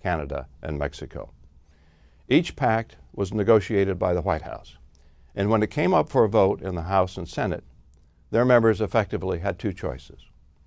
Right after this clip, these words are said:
vote yes or vote no. Now, to be sure, in negotiating these pacts, presidents had to keep in mind what Congress would be willing to accept.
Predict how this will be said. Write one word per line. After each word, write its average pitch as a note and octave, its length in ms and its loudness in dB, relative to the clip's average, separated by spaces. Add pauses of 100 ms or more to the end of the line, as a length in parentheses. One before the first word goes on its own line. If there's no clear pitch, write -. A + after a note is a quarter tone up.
(160)
vote F2+ 200 0
yes B2 400 -4 (640)
or B2+ 100 0
vote G#2+ 240 0
no. E2 280 -4 (920)
Now, C3 140 6
to D3 80 8
be D3 100 6
sure, G2 360 6 (160)
in G2+ 140 -4
negotiating A2 680 4
these F#2 180 -4
pacts, E2+ 560 -4 (420)
presidents B2 380 2
had G#2+ 180 0
to G#2 60 -12
keep A2+ 260 -4
in F#2+ 100 -4
mind E2 400 -2 (280)
what F#2+ 140 -2
Congress F#2+ 520 0
would F#2 160 -2
be F2+ 100 0
willing F2 320 0
to E2 140 -6
accept. - 460 -8